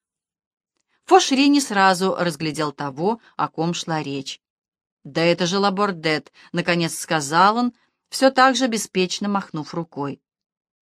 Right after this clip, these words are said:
Декорация второго акта произвела эффект.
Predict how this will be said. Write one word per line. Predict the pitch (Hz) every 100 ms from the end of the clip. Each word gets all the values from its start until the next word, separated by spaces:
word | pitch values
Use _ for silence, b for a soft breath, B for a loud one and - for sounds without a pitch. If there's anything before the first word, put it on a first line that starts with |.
| _ _ _ _ _ 180
Декорация | 220 233 220 208 - 208
второго | 196 - 202 165 147 139 -
акта | 170 214 - 233
произвела | 170 147 147 143 147 -
эффект. | 147 - 143 135 _